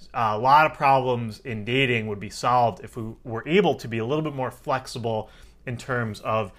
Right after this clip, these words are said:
the rules we put on people's heights and their ages and their weights and their ethnicities. And I was very intrigued by this show. And while on the one hand, I think it's great to take the physical looks out of it, on the other hand,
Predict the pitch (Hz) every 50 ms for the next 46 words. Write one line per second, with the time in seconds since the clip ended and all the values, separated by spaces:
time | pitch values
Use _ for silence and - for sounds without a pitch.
0 | - - - - 123 113 131 165 190 196 190 165 113 120 120 117 - 131 120 113
1 | 104 104 101 107 120 117 - 110 98 90 - - - 156 160 135 117 - - 120
2 | 104 101 98 104 - - 139 143 151 117 110 110 104 98 90 101 98 95 95 95
3 | 98 104 120 135 165 160 143 120 107 90 - - 101 98 95 101 104 98 101 -
4 | - 110 - - 147 165 165 - - 127 104 104 95 92 - - - - - -
5 | - - - - - - 131 131 123 117 107 92 - - - - - - - -
6 | - - _ - - 151 139 123 135 170 175 190 185 170 - - - 165 156 147
7 | 135 127 120 127 120 113 104 113 104 - - - - 180 190 165 127 107 110 113
8 | - - - - - - - - - 135 135 135 127 123 123 120 123 - - -
9 | _ _ 139 127 143 143 139 135 135 135 135 135 139 135 135 131 131 139 165 190
10 | 180 175 156 139 131 127 123 139 127 120 120 - - - 131 135 139 143 156 156
11 | - 147 - - 135 123 123 - 120 - - 143 135 120 120 123 - 120 113 113
12 | 120 123 120 - - - - 131 160 196 190 147 107 104 98 101 - - - -
13 | - - - - - 131 135 135 131 131 - 151 165 185 220 214 196 143 123 127
14 | 123 98 110 110 107 101